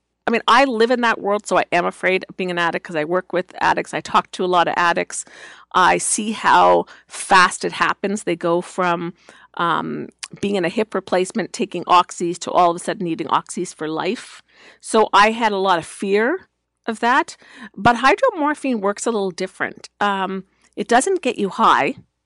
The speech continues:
which I was a little bit sad about, to be honest. <laughs> I was like, "Why? I like, wh-, where's the high coming? I mean, I just got cancer. Can't you give me something to perk me up?" But there was nothing.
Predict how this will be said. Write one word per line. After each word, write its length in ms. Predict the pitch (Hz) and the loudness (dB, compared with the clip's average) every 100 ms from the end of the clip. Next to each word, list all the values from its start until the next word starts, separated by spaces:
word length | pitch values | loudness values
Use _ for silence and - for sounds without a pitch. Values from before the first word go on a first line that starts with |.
| _ _ | _ _
which 260 | 254 - - - 175 | -6 -4 -14 -20 -10
I 60 | 254 | -4
was 180 | 330 359 | -2 0
a 40 | |
little 200 | 359 403 | 0 0
bit 140 | 254 - | -2 -6
sad 300 | 185 156 139 | -2 0 -2
about, 340 | - 92 - _ _ _ | -4 -6 -8 _ _ _
to 80 | - | -12
be 140 | 208 160 | -6 -4
honest. 480 | 104 113 - - - - | -2 -2 -2 -2 -4 -8
<laughs> 40 | |
I 100 | - | -6
was 160 | 294 294 | -4 -2
like, 140 | 269 | -4
"Why? 560 | - 143 214 403 494 508 - | -4 -2 0 0 -2 -4 -2
I 80 | 233 | 0
like, 180 | 226 220 | 0 -4
wh-, 300 | 185 202 - | -4 -4 -2
where's 280 | 214 415 - | 0 0 2
the 120 | 339 | -2
high 380 | - 214 185 208 | 2 4 6 4
coming? 380 | - 139 139 147 | -2 -4 -4 -6
I 40 | |
mean, 100 | 254 208 | -6 -6
I 40 | |
just 220 | 208 330 - | -8 -10 -6
got 220 | 330 - | -8 -6
cancer. 480 | - 202 247 - - - - _ | -4 -4 -4 -10 -10 -16 -20 _
Can't 200 | - 277 | -6 -4
you 80 | 392 | -2
give 160 | 330 311 | -2 -2
me 80 | |
something 260 | 285 285 190 | -2 -4 -4
to 80 | - | -10
perk 260 | - 202 | -8 -6
me 140 | - 156 | -6 0
up?" 200 | 196 - _ | -2 -2 _
But 180 | 180 - | -2 0
there 180 | 202 190 | 0 0
was 140 | 190 | 2
nothing. 460 | 190 175 - 254 | 2 2 0 -6